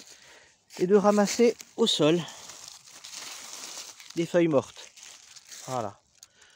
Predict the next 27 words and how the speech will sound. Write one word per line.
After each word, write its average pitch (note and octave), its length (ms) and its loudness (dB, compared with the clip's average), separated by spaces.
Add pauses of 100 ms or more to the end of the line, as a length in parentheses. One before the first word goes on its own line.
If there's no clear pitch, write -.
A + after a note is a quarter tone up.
(120)
Alors C3 200 2
bien D3 200 0
sûr, F3 260 0
là, E3+ 220 6
celles C3+ 200 -10
que D3 100 -10
je - 80 -12
prends D#3+ 240 -8
sont - 160 -6
mouillées. C#3+ 540 4
Le C3 100 0
mieux, C3+ 180 -4
c'est - 140 -12
de - 80 -10
faire - 180 -10
ça D#3 160 -8
quand B2 200 -10
c'est - 120 -12
un A2+ 120 -6
petit C3+ 160 -18
peu C3+ 100 -8
sec. - 160 -10 (960)
Vous C#3 80 -4
prenez F3 240 2
une A#3+ 140 2
bonne G3+ 180 4
poignée F#3+ 400 2